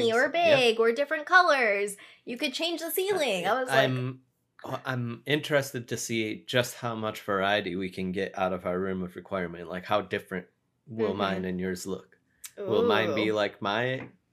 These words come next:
Speaker 1: uh, Animal Crossing house?
Speaker 2: Well,
Speaker 1: With the single piano?
Speaker 2: you know me.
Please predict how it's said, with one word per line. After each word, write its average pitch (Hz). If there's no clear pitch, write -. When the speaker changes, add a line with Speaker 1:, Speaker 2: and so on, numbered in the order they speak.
Speaker 1:
uh, -
Animal 123
Crossing 143
house? 151
Speaker 2:
Well, 277
Speaker 1:
With 107
the 107
single 113
piano? 110
Speaker 2:
you 285
know 370
me. 226